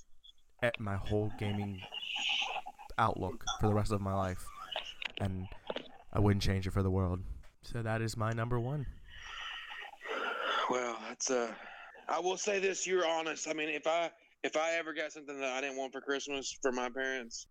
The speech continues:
Speaker 2: I do that a couple of times. I always just bit the bullet and acted happy 'cause I didn't wanna hurt their feelings, but you were definitely O G about it.
Speaker 1: <laughs> Already.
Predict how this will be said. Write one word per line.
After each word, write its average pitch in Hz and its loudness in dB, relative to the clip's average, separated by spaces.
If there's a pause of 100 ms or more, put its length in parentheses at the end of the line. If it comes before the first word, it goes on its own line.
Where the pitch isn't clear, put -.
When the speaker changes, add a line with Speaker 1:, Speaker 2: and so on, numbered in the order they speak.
(140)
Speaker 2:
I 120 4
do - -2
that 135 0
a 120 0
couple 113 -4
of 107 -2
times. 110 -2
I 120 4
always 127 2
just 113 -12 (380)
bit 143 0
the 139 -4
bullet 135 4
and 123 -2
acted 123 -4
happy 110 -2
'cause 110 -4
I 123 2
didn't 120 0
wanna 120 -4
hurt 113 -6
their 113 -2
feelings, 113 -2
but 107 -8 (1200)
you 143 4
were 160 8
definitely 151 -2
O 147 0
G 139 -4
about 107 -2
it. 107 -10 (920)
Speaker 1:
<laughs> 190 0 (920)
Already. 104 0